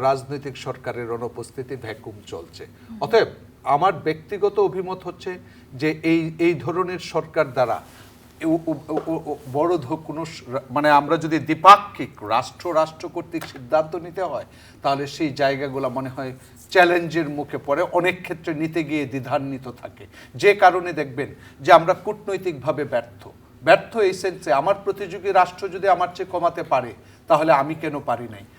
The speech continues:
Speaker 1: অতএব সেই জায়গাটায় ভ্যাকুয়াম রেখেছেন। কিভাবে রেখেছেন? আপনি যদি দেখেন এই বিষয়টা কার? বাণিজ্যের বিষয়। অতএব সেখানে বাণিজ্যের কোনো প্রতিনিধি ছিল? বাণিজ্য মন্ত্রণালয় সরকারের প্রতিনিধি ছিল,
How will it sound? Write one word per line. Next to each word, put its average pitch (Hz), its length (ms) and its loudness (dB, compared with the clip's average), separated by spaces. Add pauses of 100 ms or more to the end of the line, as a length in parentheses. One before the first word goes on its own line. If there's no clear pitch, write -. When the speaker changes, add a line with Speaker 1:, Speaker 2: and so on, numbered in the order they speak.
(140)
Speaker 1:
অতএব - 340 2
সেই 190 220 -2
জায়গাটায় 190 520 4
ভ্যাকুয়াম 170 460 -6
রেখেছেন। 147 500 -4 (240)
কিভাবে 175 360 0
রেখেছেন? 113 420 -8 (280)
আপনি 190 300 2
যদি 196 220 -6
দেখেন 190 320 2 (320)
এই 196 180 8
বিষয়টা 185 460 -2
কার? 151 160 2
বাণিজ্যের 147 520 0
বিষয়। 120 360 -14 (260)
অতএব 170 300 4
সেখানে 185 360 -2
বাণিজ্যের 170 540 2
কোনো 160 200 -6
প্রতিনিধি 160 600 -4
ছিল? 143 260 -6 (320)
বাণিজ্য 185 360 6
মন্ত্রণালয় 175 640 0
সরকারের 160 580 0
প্রতিনিধি 139 440 -6
ছিল, 127 220 -6